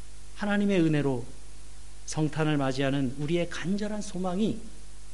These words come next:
우리의 지친 몸과 마음을 일으켜 세우는 생명의 묘약이 되기를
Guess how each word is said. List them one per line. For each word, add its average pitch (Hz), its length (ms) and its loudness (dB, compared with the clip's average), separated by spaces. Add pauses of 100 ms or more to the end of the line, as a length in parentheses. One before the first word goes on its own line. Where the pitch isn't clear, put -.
(500)
우리의 254 340 12
지친 247 340 12
몸과 214 340 12
마음을 196 540 8 (340)
일으켜 202 340 4
세우는 147 520 2 (760)
생명의 156 580 2
묘약이 160 400 2
되기를 135 420 0